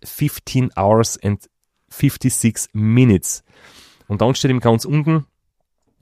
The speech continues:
äh, Race Across America is the world's toughest bicycle race.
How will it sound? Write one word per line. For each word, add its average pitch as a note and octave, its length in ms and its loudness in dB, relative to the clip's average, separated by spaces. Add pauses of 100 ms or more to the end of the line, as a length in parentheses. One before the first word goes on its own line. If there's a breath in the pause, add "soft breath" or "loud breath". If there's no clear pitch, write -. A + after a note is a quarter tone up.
(120)
äh, G#2+ 460 4 (320 soft breath)
Race A2 200 4
Across A#2 240 -4
America A#2 300 0
is A2+ 120 -12
the A2 120 -4
world's F#2+ 240 -2
toughest G#2 320 -4
bicycle C#3 340 0
race. C3 380 4